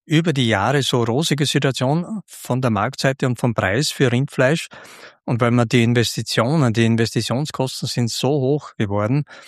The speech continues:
dass man da schon sehr aufpassen muss in der, äh, Kalkulation, in der Planung von Stallbauten, äh, dass man da auch zurechtkommt und dass man das dann auch, äh, wirtschaftlich übersteht.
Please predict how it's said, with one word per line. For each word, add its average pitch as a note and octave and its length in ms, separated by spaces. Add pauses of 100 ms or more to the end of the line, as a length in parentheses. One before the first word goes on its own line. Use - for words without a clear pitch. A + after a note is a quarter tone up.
(180)
dass - 180
man A#2 140
da B2 180
schon C3 240
sehr C3 340
aufpassen C#3 480
muss C#3 220
in B2+ 140
der, A#2 220 (360)
äh, B2+ 480
Kalkulation, C3+ 1080
in B2+ 140
der A#2 120
Planung B2+ 560
von B2 320 (260)
Stallbauten, C3+ 880 (320)
äh, A#2+ 160
dass C3 180
man B2 100
da C3 260
auch A#2+ 120
zurechtkommt B2 640
und A2+ 100
dass A#2 140
man A#2+ 80
das A#2+ 180
dann A#2+ 140
auch, A2+ 180
äh, A2+ 240
wirtschaftlich A#2 460
übersteht. A#2 520